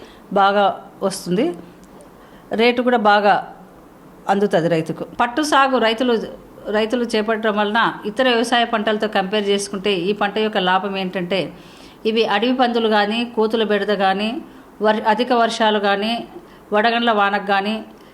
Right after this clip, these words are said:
ఏ దానికి కూడా నష్టం వాటి, వాటిల్లదు. ఎందుకంటే, ఇది పంట, ఆ గుడ్లను మనం షెడ్‌లో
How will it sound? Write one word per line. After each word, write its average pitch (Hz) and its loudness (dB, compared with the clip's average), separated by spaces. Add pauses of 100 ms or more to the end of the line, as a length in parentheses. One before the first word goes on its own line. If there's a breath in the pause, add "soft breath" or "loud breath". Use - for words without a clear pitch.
(140 loud breath)
ఏ 220 2
దానికి 220 2
కూడా 208 2 (220)
నష్టం 196 -2
వాటి, 190 2
వాటిల్లదు. 202 0
ఎందుకంటే, 220 0
ఇది 202 0 (120)
పంట, 202 0
ఆ 185 4
గుడ్లను 208 0
మనం 196 0
షెడ్‌లో 208 0